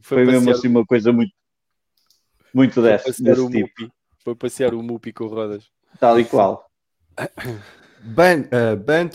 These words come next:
Speaker 3: eh, quer dizer, Band, porque eu costumo ir é para ti para isto, mas vou, da-,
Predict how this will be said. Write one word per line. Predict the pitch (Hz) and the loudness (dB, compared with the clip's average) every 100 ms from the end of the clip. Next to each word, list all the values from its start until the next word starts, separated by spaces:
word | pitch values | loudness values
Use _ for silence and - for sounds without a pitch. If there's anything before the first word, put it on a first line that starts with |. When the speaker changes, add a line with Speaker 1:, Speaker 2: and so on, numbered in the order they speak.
| - _ | -14 _
Speaker 3:
eh, | 117 113 101 - | -6 -4 -4 -8
quer | 113 | -10
dizer, | 110 98 | -10 -12
Band, | 82 101 135 139 _ | -8 -6 -6 -10 _
porque | _ 113 | _ -10
eu | 104 | -10
costumo | - 113 113 | -10 -10 -8
ir | 117 | -4
é | 113 | -4
para | 104 113 | -4 -8
ti | - | -8
para | 117 110 | -8 -6
isto, | 113 127 113 | -6 -8 -8
mas | 110 | -10
vou, | 104 117 | -8 -8
da-, | 117 73 71 | -8 -10 -12